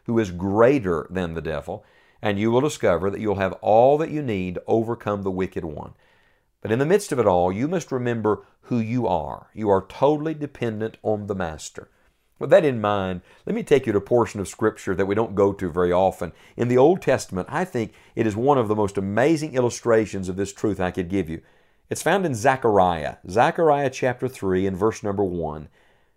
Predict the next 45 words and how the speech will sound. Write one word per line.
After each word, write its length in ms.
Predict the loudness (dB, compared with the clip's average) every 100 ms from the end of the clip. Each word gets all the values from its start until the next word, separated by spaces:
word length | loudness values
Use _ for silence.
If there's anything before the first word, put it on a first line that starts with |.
| _
where 140 | 4 6
the 60 |
Bible 300 | 6 6 4
says, 240 | 4 2 2
"And 80 |
he 80 | -2
showed 320 | -2 0 0
me 80 | -2
Joshua 560 | -2 2 2 0 -2 -2
the 80 | 0
high 220 | 0 -2
priest 640 | -2 -2 0 -2 -8 -14
standing 580 | -12 -6 -2 -2 -2 -4
before 260 | -2 0 0
the 140 | -2
angel 340 | -6 -6 -6
of 60 | -4
the 80 | -2
Lord, 380 | -2 -2 -6 -10 _ _ _ _ _ -2
and 220 | 0 -2
Satan 640 | -4 2 4 2 0 -4
standing 640 | -4 -6 -4 -4 -4 -4 -2
at 80 |
his 140 | -2 -2
right 360 | -2 0 -2
hand 380 | -4 -4 -4 -4
to 80 | -4
resist 540 | -2 -4 -2 -4 -6 -14
him." 200 | -16 -20 _
<laughs> 160 | -10
Look, 520 | -8 -2 4 4 4 -6 _ _ _ _
even 340 | 2 4 6 4
the 80 |
high 200 | 4 4
priest 640 | 2 2 2 2 -2 -10 -20 _ _ 0
had 180 | 0
the 80 | 2
devil 340 | 4 4 4 0
against 420 | -2 -6 -8 -14
him, 160 | -8
the 80 | -6
devil 380 | 2 4 4 2
in 80 | -2
his 160 | -6
face. 560 | -10 -12 -10 -10 -16